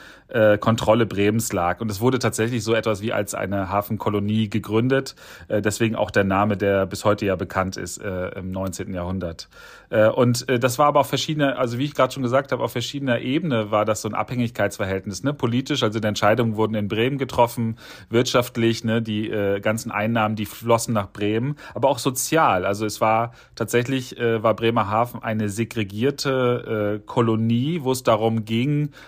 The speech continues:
alle die Personen aus Bremen rauszuhalten, die man nicht in Bremen haben möchte, ja? Das hatte man in anderen Hafenstädten genauso. Es gab immer wieder Viertel, äh, wo, äh, sozial, äh, segregiert wurde.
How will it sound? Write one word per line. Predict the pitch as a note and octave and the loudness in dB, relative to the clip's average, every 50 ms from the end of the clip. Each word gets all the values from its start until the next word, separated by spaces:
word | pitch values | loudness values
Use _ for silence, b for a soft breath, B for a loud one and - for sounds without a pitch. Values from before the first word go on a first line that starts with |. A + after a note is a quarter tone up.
| B B - | B B 0
alle | A2+ A2+ A#2+ A#2 A2+ | 2 4 4 2 2
die | A2 G#2+ A2+ B2 C3 C#3+ D3+ D3+ D3+ D3+ | 0 -2 -2 0 0 2 2 0 0 -2
Personen | - - - B2+ A#2 A2 A2 A2+ A#2+ A#2+ B2+ C3 C3 C3 B2 - | -4 -2 0 0 2 2 2 2 4 4 4 4 4 2 0 0
aus | A#2+ A2 G#2 - - | 0 -2 -2 -4 -8
Bremen | - G#2+ A2+ A2+ A#2+ A#2+ A2+ | -2 2 2 4 4 4 2
rauszuhalten, | G2+ F#2+ F#2+ A2 A#2+ - - - B2+ G#2+ G#2 G#2 G#2 G#2 G#2 - A2+ G#2+ | 4 4 4 4 4 2 -2 -2 -2 2 4 4 4 4 4 2 -2 -4
die | G#2+ | -2
man | G2+ G#2 G2+ | 0 0 -2
nicht | G#2 - - | -2 -2 -4
in | G#2 | -4
Bremen | F#2+ G#2+ G2+ G2 G2 F2 | -2 -2 -2 -2 -2 -2
haben | F#2 F#2+ F#2+ F#2 G2 | -2 -2 -2 -2 -4
möchte, | F#2+ F2+ E2 - - F2+ | -6 -6 -8 -8 -8 -6
ja? | F2 A2 C#3+ D3+ B B B B B B - | -4 -4 -4 -6 B B B B B B -6
Das | - G#2+ - | -4 -2 0
hatte | D3+ - F3 | 0 0 2
man | D#3+ C#3+ C3+ | 2 2 2
in | C#3 B2+ B2 | 0 -2 -2
anderen | - D3 D#3 D#3+ F3 E3+ D#3 D3 C3 A#2+ | -2 0 0 0 0 0 0 0 0 0
Hafenstädten | B2 B2+ C3+ - D3+ B2+ - - B2+ - B2+ | 0 -2 -2 -2 -4 -4 -2 -4 -2 -2 -2
genauso. | A2+ A2 A2 A2 B2+ C3+ B2 A2 | 0 2 2 2 2 2 2 -2
Es | G2+ - | -2 0
gab | - A2 G#2+ - | 0 0 0 0
immer | C#3+ D3+ E3 D3+ | -2 -4 -2 -2
wieder | B2+ B2+ B2 A#2 A2 | -2 0 2 2 2
Viertel, | G#2+ - - B2+ C3+ C3+ - D#3 D3 E3 G#3 A#3 B B B B B B B | 0 0 0 0 0 0 2 2 2 2 0 -2 B B B B B B B
äh, | - B2+ B2+ B2+ B2+ A#2+ | -2 2 4 4 4 2
wo, | A#2 B2+ C3 C3+ C3+ C3 C3 B2 - - | 2 2 4 4 4 2 2 -2 -4 -6
äh, | A#2+ A#2+ A#2 | -4 -4 -2
sozial, | A2 A#2 B2 A#2 - - A#2 A2 A2+ A#2+ B2 B2+ C3 C3 - - | -2 -2 -2 -2 0 2 4 6 6 6 6 4 2 0 -4 -6
äh, | - B2 A#2+ G#2 A2 | -4 -4 -4 -2 -2
segregiert | A#2+ A#2+ A#2 A2+ G#2 G2+ A#2+ C3+ C3+ - - | -2 -2 0 -2 0 2 2 2 2 2 0
wurde. | G#2 G2 F#2+ F#2 F#2 F#2+ A#2 | -2 -2 0 0 -2 -4 -4